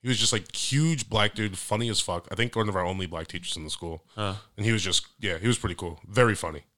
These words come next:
Speaker 1: Couldn't stand me,
Speaker 2: Yeah.
Speaker 1: but very, very funny.
Speaker 2: Yeah. Um,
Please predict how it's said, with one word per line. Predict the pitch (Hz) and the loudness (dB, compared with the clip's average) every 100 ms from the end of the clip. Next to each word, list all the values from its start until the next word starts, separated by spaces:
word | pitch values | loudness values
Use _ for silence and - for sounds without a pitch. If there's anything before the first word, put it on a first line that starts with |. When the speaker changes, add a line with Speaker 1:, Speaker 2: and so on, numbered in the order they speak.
| - | 6
Speaker 1:
Couldn't | 220 254 | 8 8
stand | - 175 123 | 8 6 8
me, | 123 98 - | 6 6 4
Speaker 2:
Yeah. | 98 127 | 6 6
Speaker 1:
but | 107 | 6
very, | 123 110 151 139 | 2 6 8 8
very | 110 104 | 6 2
funny. | - 113 117 90 | 2 0 0 2
Speaker 2:
Yeah. | 107 98 90 - - - - - - _ _ _ _ 123 | 2 4 2 0 -8 -12 -18 -20 -20 _ _ _ _ 6
Um, | 131 127 127 127 123 | 8 10 10 8 4